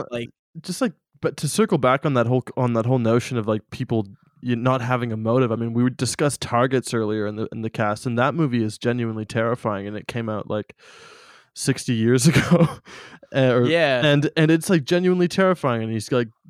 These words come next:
Speaker 1: gunning down a theater full of people with no motive, right? It's, it's a horrifying, um, film. It, and th-, that works, but
Speaker 2: Yeah,
Speaker 1: this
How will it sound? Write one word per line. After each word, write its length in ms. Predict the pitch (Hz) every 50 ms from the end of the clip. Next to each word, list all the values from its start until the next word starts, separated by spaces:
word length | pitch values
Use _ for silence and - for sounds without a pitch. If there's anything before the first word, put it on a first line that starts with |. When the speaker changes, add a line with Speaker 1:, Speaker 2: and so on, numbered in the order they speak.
| - -
Speaker 1:
gunning 280 | 139 131 135 143 143
down 180 | 135 143 143 143
a 60 | 135
theater 320 | - - 156 143 139 135
full 200 | 131 - - 143
of 80 | 143 -
people 260 | - 147 143 139 135 135
with 120 | 131 -
no 140 | 143 139 135
motive, 480 | 135 127 131 156 151 113 95 78 -
right? 180 | 107 107 113 113
It's, 300 | - - 120 107 - - _ _ 143
it's 160 | 135 - -
a 80 | 131 117
horrifying, 800 | - - 143 156 151 139 - - 131 123 117 117 113 110 110 - - _ _ -
um, 400 | - - - - - - - _ _ _ _ _ _ _ _ _ _ -
film. 440 | - - - 139 139 110 - 52 64
It, 160 | 85 113 - _ _ _ _ _ _ _ _ _ _ - _ _ _ _ _
and 320 | - 131 127 127 131 127 117
th-, 120 | 131 - - 143 123 - -
that 340 | 147 147 151 147 120 123
works, 540 | 113 113 151 170 139 - - - - - - - - - - - _ _
but 120 | - -
Speaker 2:
Yeah, 100 | 160 180
Speaker 1:
this 160 | 165 147 -